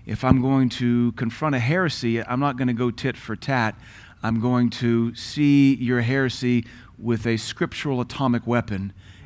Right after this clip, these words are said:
and just slam dunk. Why beat you by four or five points when I can run the score up and have the highest score ever? So we're going to put to rest any ignorance ever concerning the virgin birth tonight. Why not? We're here to celebrate the birth of Jesus,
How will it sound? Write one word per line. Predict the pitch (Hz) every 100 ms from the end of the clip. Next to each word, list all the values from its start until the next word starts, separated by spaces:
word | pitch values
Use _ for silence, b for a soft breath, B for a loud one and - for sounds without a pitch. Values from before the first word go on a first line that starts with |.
| B
and | 107 107 104
just | 113 113 - - -
slam | - 139 131 113
dunk. | 110 101
Why | 113 147 156
beat | 120 151 -
you | 143
by | 127
four | 123 139 127
or |
five | - 135 127
points | - 113 113
when | 113
I | 110
can | 113 110
run | 131
the | 131
score | 120 - 151 127
up | 104 107 - B B B B
and | - 104
have | 117 113
the | 107
highest | 120 117 113
score | - 120 113
ever? | 104 95
So | 123
we're | 123 131
going | 131 123
to | 120
put | - 190 -
to | 175
rest | 139 123 - - B B B
any | 156 170 160
ignorance | 160 131 127 117 -
ever | 143 120
concerning | 110 113 - 120 110
the |
virgin | 104 113 104 107
birth | 107 104 -
tonight. | 101 92 90 - B B B B
Why | 156 170
not? | 143 104 98 - - B B B B B B B B - - - - -
We're | 123
here | 127 160
to | 143
celebrate | - 165 139 143 123
the |
birth | 123 139 135
of | 127
Jesus, | 107 135 127 117 -